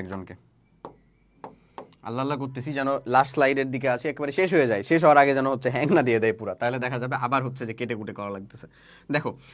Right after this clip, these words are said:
তো, এই অ্যাসিড থেকে হাইড্রোক্সিল, এই অ্যাসিড থেকে হাইড্রোজেন, দুইটা মিলে অ্যা-, অ্যানহাইড্রাইড মানে কি? ল্যাক অফ ওয়াটার বা পানির ঘাটতি। তাহলে এক মোল পানি তৈরি করে দিবে তোমাকে, এই যে পানি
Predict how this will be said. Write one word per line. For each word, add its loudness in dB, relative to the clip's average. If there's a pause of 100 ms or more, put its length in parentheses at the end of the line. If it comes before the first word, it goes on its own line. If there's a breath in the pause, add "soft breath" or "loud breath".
(120)
তো, 2 (560)
এই 4
অ্যাসিড -2
থেকে 0
হাইড্রোক্সিল, 0 (100)
এই 2
অ্যাসিড -2
থেকে 0
হাইড্রোজেন, -2 (120)
দুইটা 0 (100)
মিলে 0 (120)
অ্যা-, 0
অ্যানহাইড্রাইড 0
মানে 0
কি? -2 (120)
ল্যাক 0
অফ -6
ওয়াটার -2
বা 4 (140)
পানির 2
ঘাটতি। -4 (280 loud breath)
তাহলে 0
এক -8
মোল -2
পানি 0
তৈরি -2
করে 0
দিবে -2
তোমাকে, -6
এই -2
যে -4 (120)
পানি -2